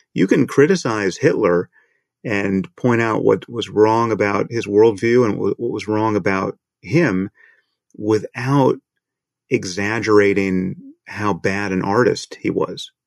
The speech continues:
right? It's like, maybe he's a, he's a, he's actually a, he's a better artist than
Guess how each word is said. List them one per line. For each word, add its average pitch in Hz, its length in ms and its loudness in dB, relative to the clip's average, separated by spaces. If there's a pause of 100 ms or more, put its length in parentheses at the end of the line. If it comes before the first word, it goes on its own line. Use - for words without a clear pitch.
(400)
right? 95 220 2 (100)
It's 175 100 -8
like, 104 260 -2
maybe 156 300 2
he's 185 160 -2
a, 151 60 2
he's 147 220 2
a, 160 40 2
he's 156 160 0
actually 208 280 0
a, - 200 -4
he's 175 180 2
a 165 40 2
better 127 340 2
artist 107 520 2
than 95 280 0